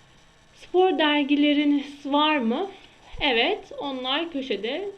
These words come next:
B doğru seçeneğimiz arkadaşlar. "Where can I buy, buy beautiful long dresses?" Uzun, güzel elbiseleri nereden satın alabilirim? Yine "Yes"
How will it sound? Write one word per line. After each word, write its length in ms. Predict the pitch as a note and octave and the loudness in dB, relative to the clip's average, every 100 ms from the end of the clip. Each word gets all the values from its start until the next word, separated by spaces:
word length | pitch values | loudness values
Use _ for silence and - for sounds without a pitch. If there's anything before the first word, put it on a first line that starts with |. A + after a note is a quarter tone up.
| - | -2
B 240 | C4+ C#4 C4+ | 2 2 2
doğru 220 | B3+ B3+ | 2 2
seçeneğimiz 500 | C4 - G3+ F#3+ F#3 | -2 -8 -8 -8 -8
arkadaşlar. 640 | F#3 - - - C4+ E4 G4 - - - - - - _ | -8 -10 -12 -12 -8 -8 -8 -20 -20 -20 -20 -20 -20 _
"Where 280 | E4 F4+ F4 | 0 0 0
can 300 | D4+ C4+ A#3+ | -2 -2 0
I 40 | |
buy, 180 | B3+ B3+ B3+ - - | 0 0 -4 -20 -10
buy 440 | A3 B3+ C4 C4 | -2 2 2 2
beautiful 480 | C4 C4+ C4+ C4 A#3+ | 2 0 0 -4 0
long 260 | A#3+ C4 B3+ | -2 -2 -2
dresses?" 360 | B3+ C4+ D4+ - - | -2 -2 -12 -10 -10
Uzun, 420 | C#4 C4 C#4 D4 - C#4+ - | -8 -10 -10 -12 -16 -18 -14
güzel 260 | C4 C4+ | -6 -2
elbiseleri 520 | C4 A3+ G#3+ A#3 C4 C4 | -2 -4 -8 -8 -6 -4
nereden 340 | B3+ A3 G3+ | -4 -4 -8
satın 300 | G3 G3 F#3+ | -10 -10 -8
alabilirim? 540 | G3 F#3+ F#3+ G#3+ C#4 C#4+ - - _ _ _ - - - - - - - | -6 -6 -4 -6 -6 -10 -20 -20 _ _ _ -20 -20 -20 -20 -20 -20 -8
Yine 180 | C4+ | -4
"Yes" 260 | C4 C4+ | 0 0